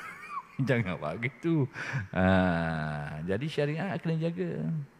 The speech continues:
Tidakkah Nabi bersabda, man la yashkurin nas, la yushkiri-, la yashkuril-, man lam yashkurin nas, lam yashkurin nas, eh, man lam yashkurin nas, lam yashkurillah.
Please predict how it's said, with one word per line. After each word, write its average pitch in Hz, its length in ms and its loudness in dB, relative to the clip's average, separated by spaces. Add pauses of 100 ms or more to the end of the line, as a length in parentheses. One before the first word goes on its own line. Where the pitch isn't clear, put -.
(140)
Tidakkah 71 480 -4
Nabi 110 240 2
bersabda, 143 560 4 (920)
man 71 320 0
la 92 160 8
yashkurin 110 640 4
nas, 127 240 4
la 110 160 6
yushkiri-, 127 560 4
la 123 160 6
yashkuril-, 131 640 6 (240)
man 117 240 8
lam 123 240 8
yashkurin 123 400 4
nas, 139 240 6
lam 113 240 8
yashkurin 135 480 6
nas, 170 400 6
eh, 143 240 10
man 113 320 10
lam 123 160 6
yashkurin 127 400 4
nas, 147 160 8
lam 113 240 8
yashkurillah. 143 800 4